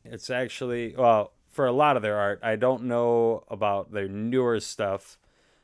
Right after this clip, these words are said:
um, but a lot of their early art for, like, their flagships was produced by, uh, Garth,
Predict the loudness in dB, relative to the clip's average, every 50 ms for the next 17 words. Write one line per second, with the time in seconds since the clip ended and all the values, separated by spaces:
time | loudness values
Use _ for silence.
0 | _ _ -12 -10 -8 -8 -8 -8 -10 -12 -14 -16 -18 _ _ _ -20 -20 -12 _
1 | -4 -2 -2 -4 -6 -10 _ _ _ _ _ _ _ _ -6 -2 0 0 0 0
2 | 0 0 -2 -2 -2 -6 -6 -2 0 2 2 2 2 0 -2 0 0 0 0 -2
3 | -6 _ -10 -8 -6 -4 -4 -4 -6 -6 -6 -8 -8 -8 -6 -4 -4 -4 -4 -6
4 | -8 -10 -12 -12 -12 -14 -14 -14 -16 -14 _ -14 -12 -10 -10 -12 -12 -14 -18 -10
5 | -6 -6 -4 -4 -4 -6 -6 -6 -4 -4 -6 -6 -8 -10 -12 -16 -18 _ _ _
6 | _ _ _ _ _ _ _ _ _ _ _ -20 -8 -2 2 2 4 4 2 -2
7 | -6 -12 -20 -20 -20